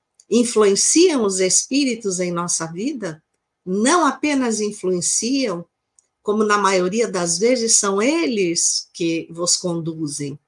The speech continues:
Porque não nos habituamos a administrar o nosso campo mental, a tomar conta para que ele não seja,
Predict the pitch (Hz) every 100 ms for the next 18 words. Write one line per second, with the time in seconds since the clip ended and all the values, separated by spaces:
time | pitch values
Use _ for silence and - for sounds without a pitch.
0 | _ _ _ _ _ _ - 311 320 320
1 | 302 302 311 311 330 339 339 330 _ 240
2 | 262 262 233 247 - 220 214 240 269 269
3 | 277 269 - - _ _ _ _ 214 220
4 | 214 - 214 254 247 285 311 339 - -
5 | 269 285 320 302 220 208 202 - 180 -
6 | 175 160 170 165 156 151 143 139 143 _
7 | _ _ _ _ _ _ _ _ _ _
8 | 185 202 202 - - 233 226 247 247 -
9 | _ _ _ 277 294 311 294 269 269 202
10 | 170 160 147 - _ _ _ _ _ _
11 | - 220 214 - 220 254 277 254 247 226
12 | 220 - 247 254 285 285 233 208